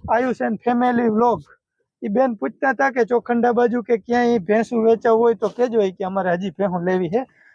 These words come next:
બેનને તબેલો હે, બાર તેર ભેહું છે લગભગ, બહુ યાદ નથી મને,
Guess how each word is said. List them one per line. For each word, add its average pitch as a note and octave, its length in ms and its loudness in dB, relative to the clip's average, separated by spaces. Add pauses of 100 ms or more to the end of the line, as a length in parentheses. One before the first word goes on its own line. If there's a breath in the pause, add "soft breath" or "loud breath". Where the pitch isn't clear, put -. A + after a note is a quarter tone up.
(120)
બેનને A3 320 2
તબેલો A#3 440 2
હે, B3 120 2
બાર G#3+ 240 2
તેર G3+ 200 -4
ભેહું G3+ 340 -2
છે A#3+ 140 -2
લગભગ, A3+ 360 -4
બહુ G3+ 200 0
યાદ G3+ 240 0
નથી A#3+ 240 -2
મને, G#3+ 280 0